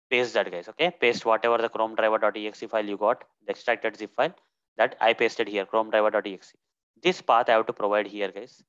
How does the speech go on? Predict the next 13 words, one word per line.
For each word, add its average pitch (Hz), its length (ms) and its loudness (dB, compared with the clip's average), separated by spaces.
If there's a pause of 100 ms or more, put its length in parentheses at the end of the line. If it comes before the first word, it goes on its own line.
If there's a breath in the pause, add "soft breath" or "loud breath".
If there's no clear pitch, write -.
(300)
So 127 100 2
how 135 40 2
to 135 80 -2
provide 127 320 4
that? 110 260 0
Dot, 127 300 2 (260)
dot 113 220 0
means 151 260 -14 (240)
up - 120 -12
to 127 80 0
the 117 100 0
project 107 400 0
path, 120 260 -2